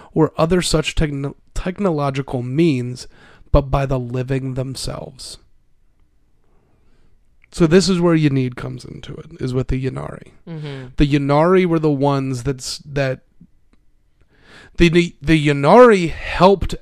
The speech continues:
Speaker 1: the Ultramarines push back a fucking Tyranid invasion and actually brought R-, Rabute Gilliman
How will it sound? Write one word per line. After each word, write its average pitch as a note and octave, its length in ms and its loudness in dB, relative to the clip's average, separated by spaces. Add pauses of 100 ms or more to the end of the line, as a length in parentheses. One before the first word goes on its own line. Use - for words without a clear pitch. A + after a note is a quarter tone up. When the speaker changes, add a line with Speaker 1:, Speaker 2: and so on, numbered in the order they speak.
(160)
Speaker 1:
the C#3+ 120 -8 (200)
Ultramarines C3 840 -2 (100)
push - 300 4
back F3 300 -4
a B2+ 80 -6
fucking C3 560 -8
Tyranid A3 540 2
invasion A#2 640 -8 (440)
and D3+ 200 -8 (160)
actually F#3 500 -2
brought C#3+ 580 -4
R-, C3 320 -16 (840)
Rabute C#3+ 560 2
Gilliman B2+ 420 -8